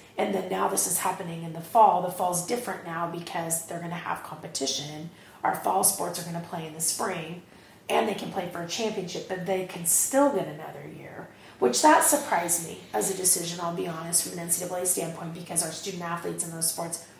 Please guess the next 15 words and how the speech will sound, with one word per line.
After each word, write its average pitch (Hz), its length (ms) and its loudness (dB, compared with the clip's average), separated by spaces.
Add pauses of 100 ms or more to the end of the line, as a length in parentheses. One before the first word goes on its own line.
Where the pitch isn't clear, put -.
are 180 120 0
getting 170 260 -4
a 151 60 -10
championship, - 800 -8 (480)
and 175 100 -4
our 160 80 -6
student 165 320 -2
athletes 156 400 -6
in 156 80 -10
the 165 40 -4
spring 170 300 0
sports 160 480 -2
didn't 156 240 -10
get 147 160 -14
championships. - 960 -6